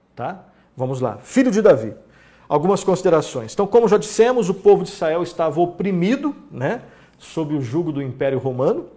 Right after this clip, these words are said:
e havia a esperança nutrida pelo livro, o livro de Deus, né, o Antigo Testamento,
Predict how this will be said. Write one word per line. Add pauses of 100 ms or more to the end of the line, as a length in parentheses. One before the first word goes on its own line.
(340)
e
havia
a
esperança (720)
nutrida (760)
pelo
livro,
o
livro
de
Deus,
né, (460)
o
Antigo
Testamento,